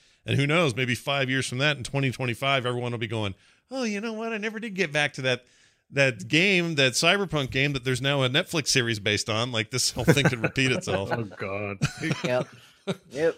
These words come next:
Speaker 1: You never know. But, um, anyway, but when he started doing the Witcher voice in that first episode, I was worried at first, right? I was worried.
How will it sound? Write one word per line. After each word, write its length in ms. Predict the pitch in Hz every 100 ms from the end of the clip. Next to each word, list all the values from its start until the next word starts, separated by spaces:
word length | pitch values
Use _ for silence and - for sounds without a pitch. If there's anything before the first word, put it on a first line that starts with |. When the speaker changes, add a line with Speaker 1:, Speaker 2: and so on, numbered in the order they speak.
| -
Speaker 1:
You 120 | 147
never 280 | 156 160 160
know. 380 | 180 147 123 - - -
But, 240 | 131 127
um, 300 | 117 120 113 113
anyway, 340 | 117 98 90 90
but 80 | 156
when 60 |
he 60 | 214
started 300 | 214 233 190
doing 160 | 170 180
the 80 | 135
Witcher 260 | 123 131 113
voice 260 | 113 104
in 40 | 110
that 120 | 98
first 220 | 107 98
episode, 360 | 104 104 - 101
I 80 | 101
was 420 | 104 98 - - - _ _ -
worried 420 | 120 156 208 277
at 100 | 254
first, 460 | - 208 165 131 -
right? 300 | 120 135 175
I 100 | -
was 120 | 117
worried. 560 | 120 151 139 98 120